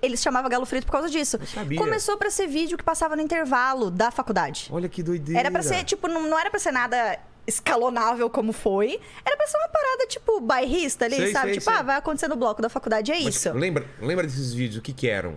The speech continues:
Speaker 2: Eram
Speaker 1: Era
Speaker 2: sketches?
Speaker 1: videozinho... é, sempre foi sketch de humor. Sempre foi umas
Speaker 2: Nunca
Speaker 1: sketchzinhas
Speaker 2: foi
Speaker 1: de humor.
Speaker 2: vlog no começo?
Speaker 1: Não, nunca foi vlog.
Speaker 2: Mas
Speaker 1: Sempre
Speaker 2: o que
Speaker 1: foi
Speaker 2: fazia
Speaker 1: sketch.
Speaker 2: sucesso naquela época? Você
Speaker 1: O que
Speaker 2: lembra?
Speaker 1: fazia sucesso foi... Depois
Speaker 2: Era
Speaker 1: eu fui
Speaker 2: P C?
Speaker 1: fazer depois eu fui fazer o Pátio que Te Pariu, que era um vlog, na época dos vlogs dentro do Galo Frito.
Speaker 2: Ah, então,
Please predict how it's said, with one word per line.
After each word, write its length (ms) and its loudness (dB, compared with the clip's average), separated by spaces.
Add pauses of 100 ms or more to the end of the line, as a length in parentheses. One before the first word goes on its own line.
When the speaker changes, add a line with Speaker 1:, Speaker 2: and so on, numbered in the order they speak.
(140)
Speaker 2:
Eram 200 -2
Speaker 1:
Era 120 4
Speaker 2:
sketches? 280 0
Speaker 1:
videozinho... 200 0
é, 140 4
sempre 200 -2
foi 120 2
sketch 320 0
de 80 0
humor. 360 0
Sempre 300 -2
foi 100 0
umas 140 0
Speaker 2:
Nunca 200 -2
Speaker 1:
sketchzinhas 260 0
Speaker 2:
foi 100 2
Speaker 1:
de 80 0
humor. 180 2
Speaker 2:
vlog 220 -4
no 100 -2
começo? 440 -2
Speaker 1:
Não, 220 2
nunca 220 0
foi 140 0
vlog. 320 0
Speaker 2:
Mas 100 2
Speaker 1:
Sempre 260 0
Speaker 2:
o 20 -8
que 40 -2
Speaker 1:
foi 100 2
Speaker 2:
fazia 240 2
Speaker 1:
sketch. 160 -2
Speaker 2:
sucesso 260 0
naquela 320 0
época? 380 -4 (400)
Você 120 -4
Speaker 1:
O 40 0
que 60 0
Speaker 2:
lembra? 160 2
Speaker 1:
fazia 160 0
sucesso 640 0
foi... 380 0
Depois 260 0
Speaker 2:
Era 100 -2
Speaker 1:
eu 80 0
fui 120 0
Speaker 2:
P 40 0
C? 60 -
Speaker 1:
fazer 300 0 (500)
depois 320 0
eu 60 -2
fui 100 -10
fazer 200 0
o 40 -4
Pátio 240 0
que 60 -14
Te 80 -10
Pariu, 300 0
que 100 0
era 100 2
um 60 -2
vlog, 340 2
na 180 2
época 240 0
dos 180 -4
vlogs 340 0
dentro 380 0
do 100 -4
Galo 160 2
Frito. 260 0
Speaker 2:
Ah, 80 0
então, 320 0